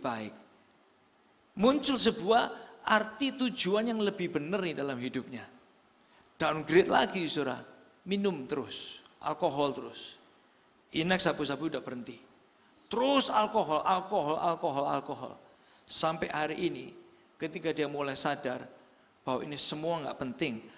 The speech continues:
ada tujuan Tuhan yang lebih besar. Hari ini dia free narkoba, saudara. Enam belas tahun. Karena apa, saudara? Kalau kosong,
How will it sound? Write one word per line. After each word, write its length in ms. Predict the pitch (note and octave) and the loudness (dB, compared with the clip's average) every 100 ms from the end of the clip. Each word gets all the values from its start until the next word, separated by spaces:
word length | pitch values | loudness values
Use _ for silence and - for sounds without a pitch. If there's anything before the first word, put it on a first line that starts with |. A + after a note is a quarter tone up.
| - | -6
ada 160 | C3+ B2 | -2 -2
tujuan 400 | D#3 - C#3+ C3 | -2 0 0 0
Tuhan 320 | E3 C3+ C3 | -4 -4 -4
yang 80 | B2+ | -2
lebih 240 | A#2+ A2+ G#2+ | -4 -6 -2
besar. 320 | - D3+ G#2 - - - - - | 0 0 -2 -10 -20 -20 -18 -8
Hari 240 | B2+ C3 | -6 -6
ini 80 | C#3+ | -8
dia 240 | B2+ A2 | -8 -8
free 240 | - D3+ C3+ | -6 -6 -6
narkoba, 560 | A#2 A#2 A2 G#2 F2+ | -6 -6 -8 -6 -6
saudara. 320 | F2 F#2 F2 - - - _ _ _ - C#3+ | -4 -4 -6 -12 -20 -20 _ _ _ -12 -8
Enam 400 | C#3+ D3+ D3+ C3+ | -4 -4 -4 -4
belas 400 | A#2+ A2 - - | -4 -4 -6 -6
tahun. 320 | A#2 G#2 G2+ - _ _ _ _ _ _ _ _ _ _ _ _ _ _ | -8 -10 -16 -20 _ _ _ _ _ _ _ _ _ _ _ _ _ _
Karena 400 | E3+ E3 - - | 0 2 2 2
apa, 80 | D#3 | -2
saudara? 320 | C#3 C3 - | -2 -4 -2
Kalau 400 | - D3+ E3 D#3+ | 2 6 4 4
kosong, 560 | G#3+ F#3 - A2+ A#2+ | 4 4 4 4 0